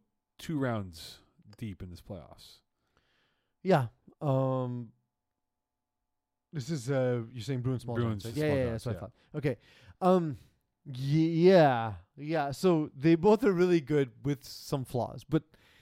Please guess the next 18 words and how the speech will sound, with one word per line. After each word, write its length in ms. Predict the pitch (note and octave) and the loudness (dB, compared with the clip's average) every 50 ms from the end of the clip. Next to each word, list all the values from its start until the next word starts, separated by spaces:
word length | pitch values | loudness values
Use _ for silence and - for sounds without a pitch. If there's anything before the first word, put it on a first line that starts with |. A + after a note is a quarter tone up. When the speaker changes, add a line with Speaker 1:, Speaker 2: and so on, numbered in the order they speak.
| _ _ _ _ _ _ | _ _ _ _ _ _
Speaker 2:
the, 480 | - C#3 C#3+ C#3+ C3+ C3+ C3 C3+ - - _ _ _ _ _ _ _ _ _ _ _ _ _ _ _ _ _ _ _ _ - - _ _ _ - | -4 0 0 2 2 0 0 -4 -6 -10 _ _ _ _ _ _ _ _ _ _ _ _ _ _ _ _ _ _ _ _ -20 -20 _ _ _ -4
so 140 | B2+ F3 | 0 4
what 160 | E3+ E3+ F#3 G3 | 6 6 6 6
it 100 | F#3+ F#3 | 6 4
is, 180 | F#3 F#3 D#3 D#3 | 4 2 2 0
is 240 | D3 B2 A2 B2 - - - | -2 -2 -4 -8 -10 -12 -12
the 260 | D3 C3+ C3+ D3+ - - | -10 -8 -8 -8 -6 -8
execution 960 | F#3 - - - D#3+ - - F3+ F3 D#3 - - - C#3+ C3+ B2+ B2 A#2 - _ _ _ _ _ _ _ _ _ _ _ _ _ _ | -10 -10 -10 -12 -16 -10 -8 -6 -6 -6 -6 -6 -4 -4 -4 -4 -6 -8 -12 _ _ _ _ _ _ _ _ _ _ _ _ _ _
for 360 | - - - - C#3+ D3 C3+ | -20 -20 -10 -6 -4 -4 -4
Bruins 440 | A2+ A#2 C3 C#3 C#3 C#3 C3+ B2 B2 | -2 -2 -2 0 0 -2 -2 -4 -4
offensively 1000 | A#2+ A2+ - C3 B2+ A#2 - - A2 G2 G2+ G#2 G#2 G2+ G2 G2 G2 G2 G2 - _ _ | -6 -6 -6 -8 -8 -8 -8 -10 -14 -14 -12 -12 -10 -10 -12 -12 -12 -14 -16 -18 _ _
is 280 | - B2 A2+ G#2+ G2 G2 | -12 -10 -8 -8 -8 -8
ridiculous. 760 | G2+ A2 F#2+ - G#2+ - - G#2+ - - B2 - - _ _ _ A#3+ A3+ | -10 -10 -10 -10 -12 -12 -12 -16 -18 -18 -20 -20 -20 _ _ _ _ -14
It's, 140 | B2+ - - | -14 -12 -12
it's, 460 | - - C#3+ - - - - - - B2 | -10 -8 -8 -8 -8 -12 -16 -20 -20 -12
you, 260 | A#2+ C3 D3+ D3+ D3+ C#3+ | -8 -6 -6 -6 -6 -4
you 220 | B2+ D3+ E3+ E3+ | 0 0 2 2
need 340 | E3 E3 D#3+ D#3+ D#3 C#3+ - | 2 0 0 -2 -2 -4 -8